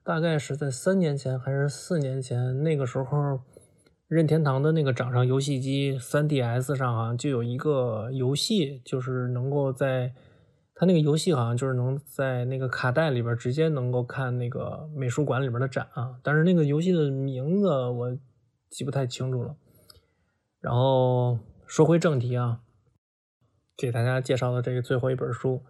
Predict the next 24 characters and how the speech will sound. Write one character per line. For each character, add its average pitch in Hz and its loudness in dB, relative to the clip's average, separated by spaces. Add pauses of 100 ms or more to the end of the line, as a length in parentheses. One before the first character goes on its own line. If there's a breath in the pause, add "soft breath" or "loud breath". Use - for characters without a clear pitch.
(680 soft breath)
叫 127 0
《逛 143 2
美 123 0
术 147 0
馆： 131 -2
自 131 -8
信 135 2
心 143 0
养 131 -2
成 127 -2
术》。 139 0 (800 soft breath)
它 175 4
这 180 4
个 151 4
书 151 2
就 151 2
是 131 0 (260)
有 127 2
一 131 2
个 160 2
主 135 0
角 120 -2 (300)
库 - 2
比 151 0